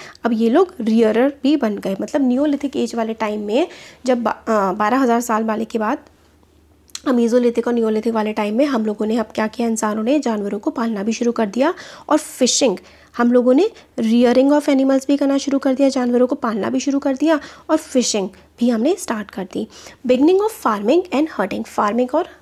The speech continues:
हर्डिंग का भी टाइम आया। This was also, ये टाइम था जब several grain bearing grass, मतलब ग्रेन, अनाज वाली जो ग्रास है, जैसे कि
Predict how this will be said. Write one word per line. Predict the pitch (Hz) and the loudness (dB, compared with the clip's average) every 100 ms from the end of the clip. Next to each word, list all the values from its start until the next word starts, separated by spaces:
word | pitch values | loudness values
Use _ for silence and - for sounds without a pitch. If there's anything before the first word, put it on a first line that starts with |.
| _ | _
हर्डिंग | 202 220 185 214 | -4 -2 -2 -6
का | 190 | -6
भी | 226 | -4
टाइम | - 214 208 | -4 -6 -8
आया। | 202 214 - - - | -10 -12 -16 -20 -2
This | 330 339 427 | 0 2 0
was | 403 | 2
also, | 269 240 - | 2 2 -2
ये | 233 330 | -2 0
टाइम | 311 262 294 | 0 0 -2
था | - 247 | 0 -2
जब | 277 320 | -2 -4
several | - 240 220 277 294 - | 0 0 0 0 -2 0
grain | 226 277 349 240 | 2 2 0 2
bearing | 233 220 262 269 320 254 | 2 2 0 -2 -6 -4
grass, | 170 220 - - - - 214 | -2 -4 -10 -12 -20 -8 -6
मतलब | 208 285 220 | -2 -2 0
ग्रेन, | 233 202 - - _ _ _ _ - | 0 0 -2 -8 _ _ _ _ -4
अनाज | 214 202 285 277 | 0 0 0 0
वाली | 233 233 233 | 0 0 0
जो | 285 | -2
ग्रास | 226 226 202 247 | 0 0 -2 -4
है, | - 208 262 269 | -6 -4 -4 -4
जैसे | 226 214 269 269 | -4 -2 -2 -2
कि | - 240 | 0 0